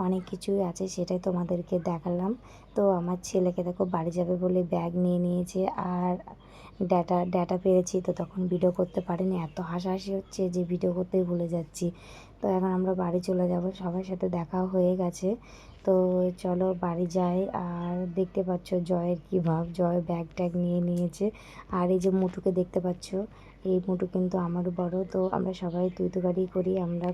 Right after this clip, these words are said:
খুব একটা ভালো ফ্রেন্ডের মতোই থাকি, সবসময় আসলে খুব ভালো লাগে। তো যাক, এই যে পাশে একটা ঘর ছিল ওটা ভেঙে দিয়েছে, তো ভেঙে দেওয়ার পর এখানে শাক সবজি,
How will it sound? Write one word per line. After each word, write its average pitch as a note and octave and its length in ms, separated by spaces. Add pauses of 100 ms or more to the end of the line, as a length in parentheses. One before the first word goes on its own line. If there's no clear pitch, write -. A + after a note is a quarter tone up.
খুব F#3 120 (120)
একটা - 140 (100)
ভালো E3+ 220
ফ্রেন্ডের F3 360
মতোই F#3 300
থাকি, F3+ 260
সবসময় F3+ 440 (100)
আসলে F#3 240 (160)
খুব F3+ 160 (120)
ভালো E3+ 240
লাগে। F3 320 (640)
তো G3+ 80 (180)
যাক, F#3+ 220 (120)
এই F#3 140
যে F#3+ 180
পাশে F3+ 280
একটা - 140 (100)
ঘর F3 140 (100)
ছিল F#3+ 120 (100)
ওটা F3+ 160 (140)
ভেঙে F#3 360
দিয়েছে, F3+ 320 (100)
তো F#3+ 140
ভেঙে F3+ 300
দেওয়ার F#3 240
পর F#3 180
এখানে F#3 220 (100)
শাক F3 240 (120)
সবজি, E3+ 380